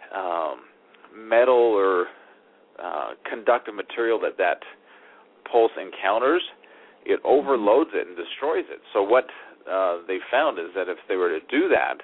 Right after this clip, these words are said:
that it would take down our entire electrical infrastructure. It would fry any computer chips that weren't protected. It would, you know, destroy communications. Uh, would have just a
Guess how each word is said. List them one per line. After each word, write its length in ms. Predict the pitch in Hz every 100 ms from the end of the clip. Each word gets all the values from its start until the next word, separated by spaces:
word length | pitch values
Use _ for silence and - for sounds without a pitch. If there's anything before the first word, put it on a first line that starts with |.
| - _ - - - _ -
that 160 | 95 95
it 80 | 117
would 180 | 107 - _ -
take 200 | 127 110
down 280 | 117 110 107
our 160 | 101
entire 640 | 98 - 110 113 110 110 101 -
electrical 640 | 90 95 - - - 101 98
infrastructure. 920 | - 98 - 104 101 - 98 98 95 - - - - - _ -
It 180 | 95
would 220 | 87 95 90 - - - -
fry 340 | 104 104 104 107
any 220 | 104 104
computer 500 | - 82 - 120 107 -
chips 160 | 113 -
that 100 | 87
weren't 220 | 101 92
protected. 800 | 82 - 104 - 95 95 95 90
It 100 | 85
would, 240 | 80 87 82 - - - -
you 100 | 95
know, 100 | 90
destroy 380 | 82 85 - 98 -
communications. 1040 | 92 76 - 127 117 - 104 101 104 98 - - _ - - - - - -
Uh, 140 | 104
would 120 | 101 101
have 140 | 104
just 180 | 101 104
a 80 | 87